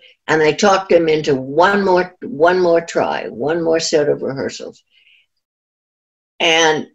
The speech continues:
he did much better, and of course, then the rest is theater history. He played over in, over, I don't know, four,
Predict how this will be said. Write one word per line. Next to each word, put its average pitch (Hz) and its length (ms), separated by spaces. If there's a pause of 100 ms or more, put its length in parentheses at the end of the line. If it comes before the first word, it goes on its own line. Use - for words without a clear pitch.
(120)
he 151 220
did 160 220
much 143 360
better, 120 420
and 113 340
of - 140
course, - 280 (280)
then 98 160
the 101 120
rest 92 340
is - 320 (280)
theater 117 280
history. 113 580 (380)
He 135 200
played 131 340
over 110 420
in, 110 360 (120)
over, 110 400 (380)
I 117 180
don't 95 180
know, - 220 (540)
four, 107 340